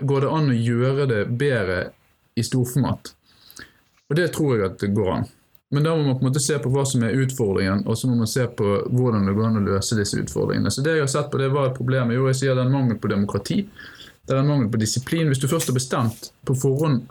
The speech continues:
at noen skal lære noe, les obligatorikk eller tvang da. Fordi det er jo det vi har, vi har bestemt på forhånd hva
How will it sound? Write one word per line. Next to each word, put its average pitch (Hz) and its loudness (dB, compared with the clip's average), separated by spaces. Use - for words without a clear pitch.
at 123 0
noen 147 2
skal 107 0
lære 120 0
noe, 87 -2
les 117 -2
obligatorikk 107 -2
eller 87 0
tvang 92 0
da. 123 0
Fordi 131 0
det 123 2
er 120 2
jo 117 0
det 123 2
vi 101 0
har, 104 -2
vi 127 0
har 151 0
bestemt 139 -2
på - -4
forhånd 120 2
hva 139 0